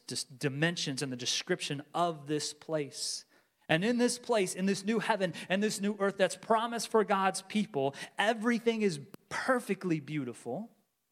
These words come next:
everything is perfectly aligned, and everything is perfectly secure. Everything is perfectly beautiful. Um, it's described, this place is this precious jewel, clear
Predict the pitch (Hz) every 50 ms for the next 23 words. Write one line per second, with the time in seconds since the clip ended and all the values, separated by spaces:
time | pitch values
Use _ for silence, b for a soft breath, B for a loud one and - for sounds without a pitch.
0 | _ _ _ _ _ _ _ - 208 220 196 214 208 196 196 175 160 165 - -
1 | - 233 220 - 196 - - 170 165 160 160 - - 143 139 135 135 156 160 160
2 | 135 123 117 117 120 127 151 165 175 - - b b b b b b _ _ _
3 | _ _ - 135 143 160 180 175 170 156 156 156 143 127 - - - - 170 165
4 | - 143 - - 123 113 - - 123 - - - 110 101 - _ _ _ _ _
5 | _ _ _ _ _ _ _ _ _ _ _ _ _ _ _ _ _ - - B
6 | B 175 175 185 175 180 170 147 - - 190 180 - 160 - 156 135 127 123 156
7 | 170 151 - - 127 120 B B B 170 165 151 127 B B 165 160 - - 165
8 | 160 - - - 185 180 175 185 180 175 160 143 156 151 - - - - 180 190
9 | 185 175 160 - 180 165 143 143 - - - - - - 185 - - - 196 165
10 | - - 156 135 131 143 175 202 202 180 151 131 - - 165 - - 202 214 233
11 | 233 233 220 196 170 151 131 123 -